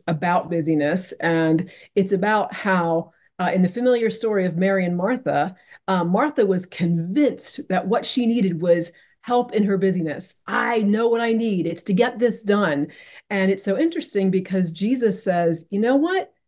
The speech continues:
Um, that's not actually what you really need.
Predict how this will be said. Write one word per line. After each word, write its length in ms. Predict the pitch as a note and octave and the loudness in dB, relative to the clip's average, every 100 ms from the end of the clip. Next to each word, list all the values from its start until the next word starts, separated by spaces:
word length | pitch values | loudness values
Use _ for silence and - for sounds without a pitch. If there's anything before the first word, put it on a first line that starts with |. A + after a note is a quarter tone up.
| _ _ _ | _ _ _
Um, 460 | A3 G#3+ G#3 G3+ G3 _ | -2 2 2 0 -4 _
that's 260 | A3+ G3+ A#3+ | -8 -4 -2
not 280 | A#3 - - | -2 -4 -4
actually 440 | G3 A3+ - A3+ G3+ | -2 -2 -2 0 2
what 260 | F#3+ G3+ | 2 2
you 120 | G3+ | 0
really 320 | F3+ G3 G3 F#3+ | 0 0 0 0
need. 420 | F3+ E3 D#3+ | 0 -2 -4